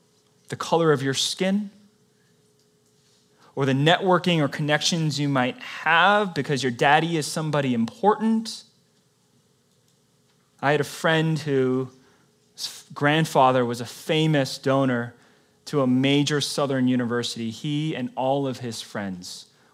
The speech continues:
were accepted. And I just, I just felt like it was so unfair.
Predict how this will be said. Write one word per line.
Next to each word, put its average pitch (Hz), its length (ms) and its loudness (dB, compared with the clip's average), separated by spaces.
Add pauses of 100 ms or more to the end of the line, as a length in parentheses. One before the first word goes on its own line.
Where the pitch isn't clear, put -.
were 117 120 -4
accepted. 104 600 -8 (840)
And 117 160 -4
I 104 200 -2
just, 98 320 -10 (880)
I 117 100 -8
just 107 160 -10
felt 113 140 -6
like 107 140 -6
it 101 40 -6
was 95 140 -8
so 107 160 -8
unfair. 92 400 -14